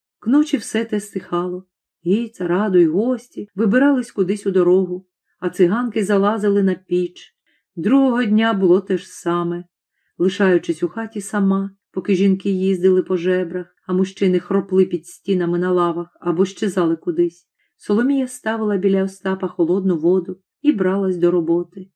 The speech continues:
Вона підмазувала чорні задимлені стіни хатчини, що нагадували дику печеру, мила долівку, стирала пили з гіциної скрипки, мила стіл і навіть занехаяні шибки,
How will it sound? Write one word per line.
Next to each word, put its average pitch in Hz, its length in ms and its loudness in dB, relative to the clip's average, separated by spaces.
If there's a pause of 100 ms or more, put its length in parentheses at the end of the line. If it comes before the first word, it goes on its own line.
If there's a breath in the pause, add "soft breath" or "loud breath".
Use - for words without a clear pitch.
(260)
Вона 226 200 0
підмазувала 214 760 -2
чорні 202 560 -2
задимлені 190 600 2
стіни 196 460 -2
хатчини, 190 800 -2
що - 200 -4
нагадували 185 580 2
дику 185 280 0
печеру, 175 600 -4 (100)
мила 240 240 0
долівку, 214 640 -2
стирала 196 440 -2
пили 202 420 0
з 196 80 -8
гіциної 196 580 0
скрипки, 190 760 -2 (160)
мила 190 320 2
стіл 220 500 -6 (160)
і 185 80 -2
навіть 196 300 2
занехаяні 196 720 0
шибки, 190 640 -2